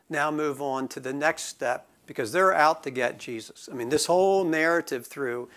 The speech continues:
seven, eight, nine, ten of the chapters of John, when you read through that, these guys are gonna get him.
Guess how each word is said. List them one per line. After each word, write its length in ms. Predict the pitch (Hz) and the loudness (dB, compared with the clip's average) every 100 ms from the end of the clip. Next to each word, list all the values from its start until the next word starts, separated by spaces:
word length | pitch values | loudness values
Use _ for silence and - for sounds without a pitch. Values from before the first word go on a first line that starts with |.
| - | -14
seven, 420 | - 180 160 165 160 | 0 2 4 0 -4
eight, 340 | 151 147 202 | -4 -4 -6
nine, 320 | 127 120 120 | -6 -6 -6
ten 340 | 113 147 143 139 _ - _ | -8 -6 -6 -8 _ -20 _
of 100 | - | -14
the 80 | 120 | -12
chapters 480 | 131 147 143 165 127 | 0 2 2 0 -8
of 80 | 127 | -6
John, 300 | 143 139 135 | -2 -2 -2
when 100 | 123 | -4
you 200 | 180 202 | -4 -2
read 280 | 165 160 160 | 0 0 -2
through 220 | 175 165 | -6 -2
that, 300 | 160 156 156 - - - _ _ _ _ _ _ _ _ _ - | 2 2 0 -14 -20 -20 _ _ _ _ _ _ _ _ _ -2
these 260 | 151 202 202 | 2 2 2
guys 760 | 160 139 135 127 127 131 - - | 4 6 6 4 0 -6 -12 -12
are 140 | - 147 | -4 -2
gonna 220 | 143 120 | -2 -4
get 280 | 120 113 101 | -4 -4 -6
him. 180 | - | -10